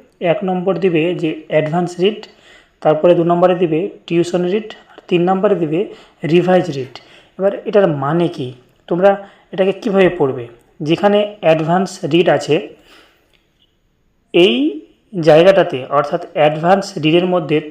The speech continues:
তোমরা সেই পড়াগুলো পড়বে, যে পড়াগুলো তোমাদের স্কুলেও পড়ানো হয়নি এবং তোমরা টিউশনেও পড়োনি, অর্থাৎ যেটা পড়া নতুন, সেই নতুন পড়াটা তোমরা পড়বে এই অ্যাডভান্স রিডের সময়ের মধ্যে। আর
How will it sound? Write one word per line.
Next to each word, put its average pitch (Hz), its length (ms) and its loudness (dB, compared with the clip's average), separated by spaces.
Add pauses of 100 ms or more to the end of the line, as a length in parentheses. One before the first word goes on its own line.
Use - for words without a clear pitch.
তোমরা 165 540 0 (440)
সেই 254 420 -2
পড়াগুলো 156 580 4
পড়বে, 143 540 -6 (240)
যে 180 360 2 (140)
পড়াগুলো 160 600 2 (680)
তোমাদের 165 520 0 (180)
স্কুলেও 170 560 0
পড়ানো 190 340 2
হয়নি 220 440 2 (260)
এবং 180 260 0
তোমরা 208 160 4
টিউশনেও 208 680 -2
পড়োনি, 123 340 -4 (300)
অর্থাৎ 185 300 0
যেটা 185 220 2
পড়া 202 180 2
নতুন, 175 440 0 (580)
সেই 208 240 0
নতুন 185 360 -4
পড়াটা 175 220 4
তোমরা 185 220 -2
পড়বে 135 380 0 (400)
এই 175 280 0
অ্যাডভান্স 165 640 0 (160)
রিডের 160 260 2
সময়ের 156 420 -2
মধ্যে। 127 380 -10 (520)
আর 139 160 4